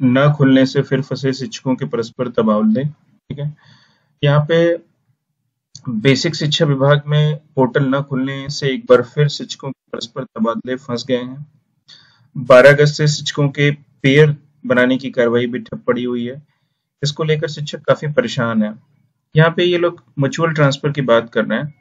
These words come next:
Basic शिक्षा विभाग की ओर से चार अगस्त को जारी निर्देश में कहा था कि प्राथमिक एवं उच्च प्राथमिक विद्यालयों में शिक्षकों के जिले के अंदर परस्पर तबादले की प्रक्रिया अगस्त तक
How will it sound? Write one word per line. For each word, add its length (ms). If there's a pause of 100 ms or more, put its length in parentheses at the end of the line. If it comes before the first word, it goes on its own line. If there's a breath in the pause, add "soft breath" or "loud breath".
(520 loud breath)
Basic 320
शिक्षा 280
विभाग 400
की 80
ओर 180
से 120
चार 440
अगस्त 300
को 100
जारी 280
निर्देश 420
में 120
कहा 260
था 180
कि 180
प्राथमिक 640
एवं 260 (100)
उच्च 180
प्राथमिक 420
विद्यालयों 500
में 220 (580 loud breath)
शिक्षकों 500
के 100
जिले 340
के 140
अंदर 260
परस्पर 440 (360)
तबादले 420
की 200
प्रक्रिया 760 (400)
अगस्त 340
तक 80